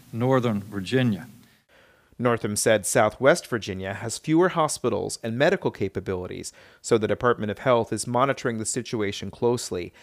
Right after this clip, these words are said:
Speaker 2: even with declining positive test rates there. He said the rate was eight point one percent on Tuesday.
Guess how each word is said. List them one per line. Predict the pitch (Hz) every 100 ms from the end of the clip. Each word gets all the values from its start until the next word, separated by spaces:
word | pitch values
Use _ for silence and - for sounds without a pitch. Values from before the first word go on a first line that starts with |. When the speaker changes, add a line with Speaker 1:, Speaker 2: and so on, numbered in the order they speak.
| - _ 123
Speaker 2:
even | 139 135 120
with | 143 120 104
declining | - 143 139 123
positive | - 151 143 113 101
test | 151 151 -
rates | 101 87
there. | - 98 - - _ _ - _
He | 123 117
said | 139 123
the | 120
rate | 120 127
was | 120 113 -
eight | 147 156
point | 143 123 -
one | 147 170
percent | 131 - 98 95
on | 98 92
Tuesday. | 131 131 - 98 92